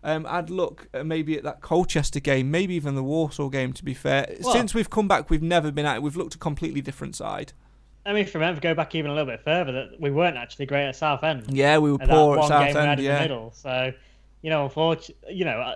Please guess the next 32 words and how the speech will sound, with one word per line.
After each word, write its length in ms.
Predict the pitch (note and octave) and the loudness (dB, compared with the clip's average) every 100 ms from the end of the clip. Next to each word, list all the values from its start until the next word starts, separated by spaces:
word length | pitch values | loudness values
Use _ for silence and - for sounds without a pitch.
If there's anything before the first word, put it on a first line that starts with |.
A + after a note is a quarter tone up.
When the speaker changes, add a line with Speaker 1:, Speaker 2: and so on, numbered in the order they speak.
| C#3 | -4
Speaker 2:
like 220 | F3+ F3 | -4 -2
that 80 | F3+ | -4
was, 120 | D#3+ | -2
I 100 | E3 | -4
think, 380 | E3 G#3+ F#3 E3+ - | 0 2 0 -2 -12
yes, 640 | D#3+ E3+ E3+ - - - D#3+ | -2 -2 -2 -6 -18 -20 -20
certainly 640 | - F3 F3 - C3+ C3 | -4 -2 -2 -4 -10 -10
that 180 | C#3 C3+ | -10 -8
the 80 | |
break 360 | C3 D#3+ D#3+ C#3+ - | -4 0 0 0 -8
has 180 | D3+ C#3+ | -8 -4
had 160 | C#3 | -4
an 100 | C3 | -4
impact. 440 | C#3+ C3+ B2 G#2+ - | -6 -6 -10 -12 -12
I 60 | B2 | -12
think 100 | C3 | -12
that's 120 | A2+ | -6
clear 180 | C#3+ B2+ | -4 -4
to 100 | - | -4
see, 220 | D#3+ C3 | -2 -2
but 320 | B2+ A#2+ A#2+ - - _ _ _ | -2 -4 -6 -14 -20 _ _ _
I 120 | B2+ | -8
think 180 | C3 E3 | -4 -4
there's 160 | D3 C#3 | -4 -4
something 220 | D3+ C#3 | -4 -2
a 40 | |
bit 200 | C3 B2+ | -2 -2
more 280 | C#3+ E3 C3+ | 0 2 2
there, 380 | B2+ B2+ B2+ C3 - _ _ | -2 -6 -6 -6 -12 _ _
um, 840 | C#3 C3 B2+ C3 C3 C3 C3 C3+ C3+ - | -4 0 2 2 2 2 0 -4 -10 -14
why 360 | D3+ C3+ C3 C3+ | -6 0 2 2
we're, 480 | C#3 C3+ C3+ C3+ | 2 2 2 0